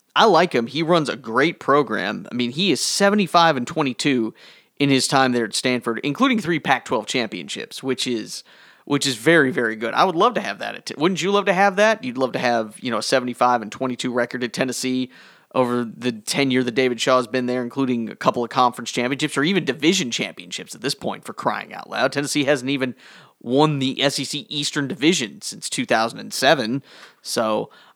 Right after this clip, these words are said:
I would take that if you look into that. But you, you go into all this, and also think about this. With Stanford,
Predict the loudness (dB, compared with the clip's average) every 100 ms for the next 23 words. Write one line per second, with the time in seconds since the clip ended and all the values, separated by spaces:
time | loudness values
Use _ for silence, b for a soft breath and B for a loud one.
0 | _ 2 2 2 -4 -8 -4 0 0 -2
1 | b b b -10 -8 -6 -8 -8 -8 -4
2 | -2 -2 -4 -4 -2 0 0 -2 B B
3 | B 2 4 4 -2 0 -2 4 6 8
4 | 8 8 6 6 2 4 4 6 2 2
5 | 4 2 2 -2 -4 -2 0 2 4 4
6 | 4 2 2